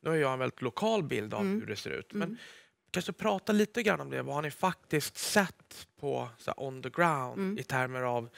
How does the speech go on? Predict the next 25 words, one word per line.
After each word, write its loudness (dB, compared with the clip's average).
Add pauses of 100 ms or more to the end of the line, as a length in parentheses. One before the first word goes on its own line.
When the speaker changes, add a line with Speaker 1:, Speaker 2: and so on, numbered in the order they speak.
(320)
Speaker 1:
när 0
vi -8
såg -8
det 0
här -2
skiftet -6
från -14
plast -4
till, -4
Speaker 2:
Mm. -2
Speaker 1:
till -10
papperspåsar? -12
Speaker 2:
Mm. -2 (760)
Ja, 0
men -2
papperspåsar 2
har 2
ju 4
varit 6
en 2
produkt -2
länge 2
för -2
Nordic 0
Paper. 0